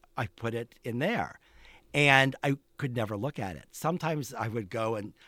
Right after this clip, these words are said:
I was paying a lot of money to store it, and it's like, "I should see what's there," and, and I'd go, and it would just be overwhelming. And the next year, I'd go back, and I go,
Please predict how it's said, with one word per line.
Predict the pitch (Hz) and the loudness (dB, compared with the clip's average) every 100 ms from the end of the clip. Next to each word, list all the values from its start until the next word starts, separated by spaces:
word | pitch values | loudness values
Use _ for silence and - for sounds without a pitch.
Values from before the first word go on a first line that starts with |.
| - | -12
I | |
was | 117 98 | -10 -6
paying | 110 101 | -4 -2
a | |
lot | 98 92 | -4 -2
of | |
money | 104 175 180 | 2 4 4
to | 135 | 2
store | - 127 131 | 0 2 4
it, | |
and | 123 | 2
it's | 117 | 0
like, | 123 110 - - - - | 0 -2 -4 -20 -18 -8
"I | 101 | -6
should | - 95 | -6 -6
see | 113 | -6
what's | 104 95 - | -6 -6 2
there," | 170 185 | 4 4
and, | 180 110 - | 2 -4 -4
and | 120 | -6
I'd | 98 98 | -8 -6
go, | 127 123 135 | -2 -2 -2
and | 131 | -2
it | |
would | 120 | -4
just | 131 143 | -4 -6
be | 196 - - | -6 -6 -6
overwhelming. | 117 117 127 131 208 254 92 52 - - - - | -2 -2 -2 0 0 0 -4 -10 -20 -20 -20 -8
And | 120 | -4
the | 113 | 0
next | 120 123 - | 0 0 0
year, | 143 | 2
I'd | 127 | 2
go | 123 127 | 2 2
back, | 123 120 123 | 6 6 6
and | 123 | 2
I | 110 | -4
go, | 107 | -4